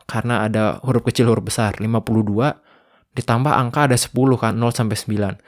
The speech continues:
Jadi, dua ratus lima puluh enam pangkat enam puluh dua. Itu kemungkinannya banyak banget. Jadi, nggak mungkin orang bisa dengan mudah mengganti-ganti selanjutnya apa, selanjutnya apa. Dan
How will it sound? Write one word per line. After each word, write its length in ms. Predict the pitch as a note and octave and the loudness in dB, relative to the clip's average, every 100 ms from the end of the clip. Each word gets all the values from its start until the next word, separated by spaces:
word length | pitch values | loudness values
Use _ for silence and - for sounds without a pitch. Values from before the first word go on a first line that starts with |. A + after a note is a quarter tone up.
| _ _ _ _ | _ _ _ _
Jadi, 240 | B2 F3+ | -2 0
dua 240 | D3+ C3+ C3+ | 0 0 -2
ratus 160 | C3 | -2
lima 160 | C3+ C3+ | 0 0
puluh 240 | - C3+ | 0 0
enam 160 | C#3+ G3 | 0 -2
pangkat 480 | F3 C3+ - F#3+ E3+ | -4 -4 -4 -2 0
enam 160 | C#3 | -2
puluh 240 | C3+ B2+ C3 | 0 0 0
dua. 240 | D3+ C3+ - _ _ _ _ _ _ _ | 0 -2 -6 _ _ _ _ _ _ _
Itu 160 | C#3 F#3+ | -2 0
kemungkinannya 640 | E3+ D3 C#3 C#3 D#3+ F3 | 2 0 0 -2 0 -2
banyak 1120 | - C3+ B2 - C3+ C3 C3 C3+ C3 C#3 - | 0 -2 0 0 0 0 0 -2 0 -2 -2
banget. 320 | A2 G#2+ G#2+ G2+ - - | -4 -2 -4 -6 -10 -4
Jadi, 180 | B2+ F#3+ | 0 0
nggak 160 | F#3+ C#3+ | 2 2
mungkin 400 | D3+ D3+ - A3 | 2 0 0 0
orang 320 | D3 F3+ G3+ | 2 2 2
bisa 320 | D#3+ D#3 C3+ - _ - | 2 0 -2 -6 _ -2
dengan 320 | C3 C#3 C#3+ | 2 2 2
mudah 480 | C3+ B2+ D#3 G3 - C#3+ | 2 2 2 -2 -2 -2
mengganti-ganti 800 | B2+ B2 C3+ B2 A2+ A#2+ F3 - - - _ _ _ _ _ _ | 0 0 0 0 0 0 -2 -2 -12 -20 _ _ _ _ _ _
selanjutnya 480 | - B2+ B2+ C3+ - - | -2 0 2 2 2 2
apa, 240 | E3 D#3 D3+ | 2 0 0
selanjutnya 480 | C#3 B2+ C#3 E3 D3 | 2 0 2 0 0
apa. 400 | D3 B2+ B2+ _ _ _ _ _ _ - | 0 0 -4 _ _ _ _ _ _ -20
Dan 260 | - C3+ | -4 -2